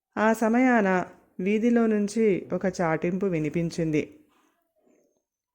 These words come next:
రాత్రి రాజుగారి ధనాగారాన్ని ఎవరో దోచుకున్నారు. వాళ్ళ ఆచూకీ తెలిపిన వాళ్లకు పదివేల వరహాలు బహుమానం.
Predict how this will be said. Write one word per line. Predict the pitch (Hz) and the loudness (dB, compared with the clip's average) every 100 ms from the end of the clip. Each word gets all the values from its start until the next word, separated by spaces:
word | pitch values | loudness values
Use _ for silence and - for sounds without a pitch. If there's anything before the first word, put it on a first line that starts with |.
| _ _ _ | _ _ _
రాత్రి | 190 202 240 226 220 233 - - | 0 2 2 4 4 2 -6 -6
రాజుగారి | 180 180 208 226 202 185 185 180 139 - _ _ _ 170 | -2 0 0 0 2 2 2 2 -2 -6 _ _ _ -2
ధనాగారాన్ని | 170 190 226 202 185 175 170 180 196 | 2 4 2 2 2 2 2 0 -2
ఎవరో | 165 156 180 156 - - - | -4 -2 0 -2 -4 -12 -6
దోచుకున్నారు. | 170 170 170 - 170 160 151 - - _ _ _ _ _ _ _ | -2 -2 -4 -6 -4 -2 -2 -4 -12 _ _ _ _ _ _ _
వాళ్ళ | 190 220 233 | 0 2 4
ఆచూకీ | - 170 165 190 202 226 226 | 2 2 2 0 0 0 0
తెలిపిన | 175 165 190 190 | 0 0 0 0
వాళ్లకు | 190 170 156 151 151 220 466 - _ - | 0 0 0 -2 -2 -2 -2 -6 _ -2
పదివేల | 185 175 170 196 220 | 0 0 2 2 2
వరహాలు | 185 165 165 156 160 180 151 - _ _ | 2 0 -2 -4 -2 -2 -4 -10 _ _
బహుమానం. | 160 156 175 180 170 156 | -4 -2 0 0 0 -4